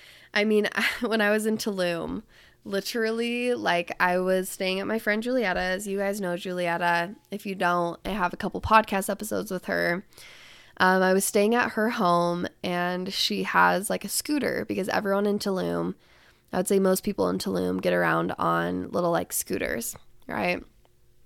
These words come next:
Motorized scooters. And <laughs> when I was there, um, I need, like, okay, the first, like, couple days, or maybe even, like, the first day I was there, I needed to go get something.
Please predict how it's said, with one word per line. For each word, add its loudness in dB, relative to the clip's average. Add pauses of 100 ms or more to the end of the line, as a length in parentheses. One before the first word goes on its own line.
(280)
Motorized 0
scooters. -8 (680)
And 2 (420)
<laughs> -20
when -2
I 0
was -2
there, 0 (260)
um, -6 (1300)
I 2
need, -4
like, -4
okay, -4
the -4
first, -4
like, -4
couple -4
days, -4
or -6
maybe -2
even, 0
like, -2
the -8
first -6
day -2
I -2
was -4
there, 0
I -4
needed -2
to -4
go -2
get -10
something. -8